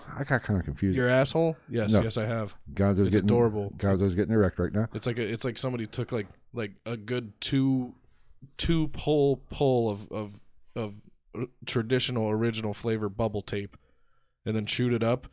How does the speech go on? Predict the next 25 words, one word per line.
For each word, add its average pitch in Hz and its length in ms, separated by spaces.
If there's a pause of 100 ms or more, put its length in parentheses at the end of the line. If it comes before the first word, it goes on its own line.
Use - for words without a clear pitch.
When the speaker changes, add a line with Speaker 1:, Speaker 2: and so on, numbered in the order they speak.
(460)
Speaker 2:
and 113 140
then, 117 120
like, 107 160
went 135 200
to 139 80
blow 143 240
a 143 40
bubble, 147 280
pulled 135 300
it 120 100
out, 120 200
and 123 100
then 120 80
if 113 120
you 110 60
turn, 127 380
like, 113 180
y-, 120 160
you 123 100
know 113 140
how 120 60
you 113 140
seal 127 340
a 123 40
bubble? 135 400